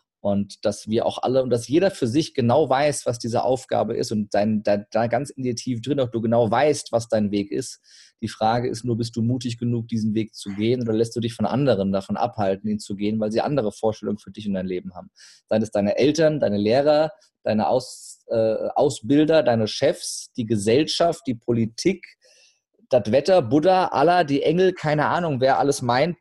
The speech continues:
dir zu sagen, wie du dein Leben zu führen hast. Ähm,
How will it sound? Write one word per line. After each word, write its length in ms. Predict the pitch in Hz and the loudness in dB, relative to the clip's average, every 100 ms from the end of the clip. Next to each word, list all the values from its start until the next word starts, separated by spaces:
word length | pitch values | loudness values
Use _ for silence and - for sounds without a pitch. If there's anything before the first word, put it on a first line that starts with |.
| - | -2
dir 180 | 156 | -2
zu 160 | 156 127 | -2 -4
sagen, 440 | 110 117 147 156 | 2 2 2 0
wie 120 | 135 147 | -4 -2
du 80 | |
dein 160 | 123 120 | 0 2
Leben 280 | 123 185 143 | 4 4 0
zu 160 | - | -6
führen 340 | 104 - 104 98 | -12 -2 -2 0
hast. 340 | 123 - - _ _ _ _ - | -2 -4 -16 _ _ _ _ -2
Ähm, 500 | 117 117 117 117 | 0 2 0 -2